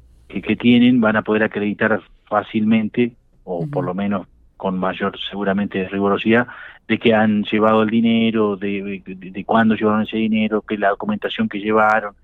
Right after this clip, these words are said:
Speaker 1: cómo han sido víctimas de estafa, digamos, la sentencia penal va a fijar los hechos respecto de una conducta de estafa de Ecker y de la conducta de las víctimas de haber llevado el dinero y depositarlo ahí, lo que le va a permitir verificar,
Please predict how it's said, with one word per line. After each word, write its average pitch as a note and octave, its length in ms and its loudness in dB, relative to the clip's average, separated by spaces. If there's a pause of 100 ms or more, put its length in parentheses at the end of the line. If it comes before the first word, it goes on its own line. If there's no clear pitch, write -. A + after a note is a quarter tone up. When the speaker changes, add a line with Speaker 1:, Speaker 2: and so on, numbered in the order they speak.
(260)
Speaker 1:
cómo A2 220 0
han A2 60 0
sido G#2+ 180 0
víctimas G#2+ 260 -2
de G2+ 40 -4
estafa, A2 240 -4
digamos, G#2 320 -2 (440)
la G2+ 100 -2
sentencia A2+ 400 -2
penal A#2 260 4
va A#2 40 4
a - 40 2
fijar A2+ 300 0
los A2 240 0
hechos A2+ 240 0
respecto G#2 460 -2
de G#2 60 -2
una G#2 140 -2
conducta G2+ 680 -2 (360)
de G#2+ 100 -2
estafa G#2+ 460 0
de G#2+ 140 -4
Ecker A#2 320 -4 (340)
y A2 180 2
de G#2 40 2
la G2+ 140 -2
conducta G#2+ 400 -2
de G#2+ 120 4
las G2 120 -4
víctimas G2+ 420 -2
de F#2+ 160 -2
haber F#2+ 240 0
llevado G2 240 0
el F#2 80 -6
dinero G2 280 -4
y G#2 40 0
depositarlo G2 540 -4
ahí, G2+ 160 -2
lo F#2+ 100 -14
que G#2 180 -6
le G2+ 80 -6
va G#2 120 2
a - 40 -2
permitir A2 460 0
verificar, B2+ 480 0